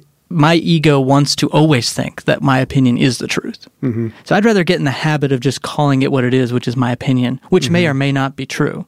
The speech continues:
Speaker 1: at any time about any topic.
Speaker 2: Or my truth, as many people say. Same idea, right?
Speaker 1: Yeah.
Speaker 2: So, yeah,
Speaker 1: Yeah.
Speaker 2: yeah.
Speaker 1: Yeah, it can be my truth, but then, then we're relativists, so I try to avoid that. So I'd rather just say opinion.
Speaker 2: Mm-hmm. The truth as I see it.
Speaker 1: Right, the truth as I see it, exactly.
Speaker 2: As I've experienced it.
Speaker 1: Yeah,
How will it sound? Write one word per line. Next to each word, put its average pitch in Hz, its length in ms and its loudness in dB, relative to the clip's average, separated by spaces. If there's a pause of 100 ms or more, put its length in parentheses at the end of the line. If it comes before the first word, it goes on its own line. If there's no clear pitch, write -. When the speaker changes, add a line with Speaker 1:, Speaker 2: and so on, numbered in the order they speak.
(120)
Speaker 1:
at 151 140 -2
any 156 220 2
time 139 460 -4
about 135 260 -2
any 135 160 0
topic. 131 320 -2
Speaker 2:
Or 165 160 4
my 131 240 0
truth, 117 420 -6
as 110 100 -10
many 113 220 -10
people 113 260 -12
say. 110 200 -10
Same 117 240 -2
idea, 104 340 -8
right? 92 340 -14
Speaker 1:
Yeah. 151 200 2
Speaker 2:
So, - 240 -12
yeah, 123 140 -10
Speaker 1:
Yeah. 208 140 0
Speaker 2:
yeah. 110 220 -8 (400)
Speaker 1:
Yeah, 147 160 0
it 151 100 -4
can 165 120 -4
be 147 100 2
my 143 240 0
truth, 135 320 -4
but 131 140 -2
then, 127 300 -2
then 147 220 2
we're 127 120 -2
relativists, 127 640 -4
so 135 80 -4
I 131 60 -4
try 135 180 -2
to 127 80 -4
avoid 139 300 -8
that. 143 220 -4 (220)
So - 100 -2
I'd 139 120 0
rather 139 240 -2
just 127 200 -8
say 127 300 -4 (160)
opinion. 135 600 -2
Speaker 2:
Mm-hmm. - 140 -14
The 131 60 0
truth 131 300 -2
as 117 120 -4
I 113 120 -6
see 117 200 -8
it. 110 280 -10
Speaker 1:
Right, - 220 -6
the 156 80 -2
truth 160 240 0
as 147 180 0
I 185 120 0
see - 160 -4
it, - 200 -16
exactly. 135 440 -2
Speaker 2:
As 120 120 -2
I've 117 160 -2
experienced 113 680 -10
it. - 60 -6
Speaker 1:
Yeah, 139 80 -2